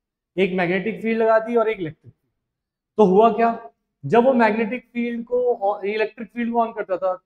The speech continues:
तो electron negatively charge है तो ऊपर deflect कर जाता था, ए पे जाता था। When electric field is on, जब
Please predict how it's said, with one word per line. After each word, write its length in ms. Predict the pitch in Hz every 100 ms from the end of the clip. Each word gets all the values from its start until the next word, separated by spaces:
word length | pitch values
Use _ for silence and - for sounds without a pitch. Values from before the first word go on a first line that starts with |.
| _
तो 100 | 220
electron 560 | 226 185 196 - 233 233
negatively 500 | 214 208 226 220 240
charge 340 | - 214 214
है 60 | 220
तो 120 | 226
ऊपर 240 | 226 - 220
deflect 340 | 220 220 -
कर 140 | 214
जाता 220 | 190 196 185
था, 180 | 190 185 _ _ _ _ _ _ _ _ _ _ _ _ _ -
ए 120 | 175
पे 120 | 170
जाता 260 | 165 139 127
था। 140 | 131 - _ _ _ _ -
When 120 | 208
electric 400 | 202 202 202 208 202
field 200 | 185 180
is 120 | 165
on, 220 | 147 139 - _ _ _ _ _
जब 260 | 135 214 233